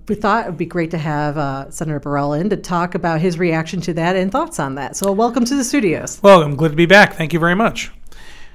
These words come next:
Speaker 2: Yes, it was, uh, you know, I was there for the State of the State, and I, um, you know, I will start off by saying there were some things in there that, uh, I thought were, uh, good and important. You know,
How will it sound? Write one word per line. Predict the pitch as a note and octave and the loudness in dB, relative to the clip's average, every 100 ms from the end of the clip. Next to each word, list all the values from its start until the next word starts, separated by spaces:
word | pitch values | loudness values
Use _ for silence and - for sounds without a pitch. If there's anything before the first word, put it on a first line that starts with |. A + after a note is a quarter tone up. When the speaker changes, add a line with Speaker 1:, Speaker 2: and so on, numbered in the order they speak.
| - - - | -20 -20 -4
Speaker 2:
Yes, | G3+ F#3 G3 | 2 4 4
it | G3 | 4
was, | F#3 E3 | 4 6
uh, | F3 D#3+ F3 | 6 6 4
you | F3+ | 2
know, | D#3 | 4
I | D#3 E3+ | 6 4
was | D#3+ | 6
there | E3 E3+ | 6 6
for | F3 | 4
the | D#3+ | -2
State | - E3+ D3+ | 2 2 2
of | |
the | C#3+ | 0
State, | A2+ D3+ D3 D3 - - | 0 2 2 0 -10 -12
and | - D3+ D3 | -4 0 2
I, | C#3+ C#3 C#3 | 2 2 0
um, | C#3 C3 - - - - | -2 -4 -10 -20 -8 2
you | G#3 | 2
know, | F3+ - - | 2 -8 0
I | F3+ | 0
will | E3+ | 2
start | D#3+ G#3 F3+ | 2 6 6
off | F3 E3+ | 6 2
by | D#3+ | -4
saying | C3 D#3+ D#3 | -2 -4 -4
there | D3+ | -4
were | D3+ | -4
some | E3+ D#3 | -4 -4
things | C3+ D#3+ C#3+ | -4 -6 -4
in | D#3 | -6
there | D#3 D#3 F#3+ | -6 -4 -4
that, | D3 D3 - | -6 -10 -10
uh, | D3 | -6
I | D3+ | -4
thought | C#3 D#3 D3+ D#3 | -2 0 -2 -2
were, | D3+ D3 C#3+ - - - - | -2 -2 -4 -14 -20 -18 -6
uh, | C#3+ | -6
good | C3+ E3 F3 F#3 | -4 -2 0 0
and | D3 | -4
important. | C#3+ C3 D#3 D3+ D#3 - | -4 -4 -4 -4 -10 -12
You | D3+ | -10
know, | C3+ C3 | -8 -8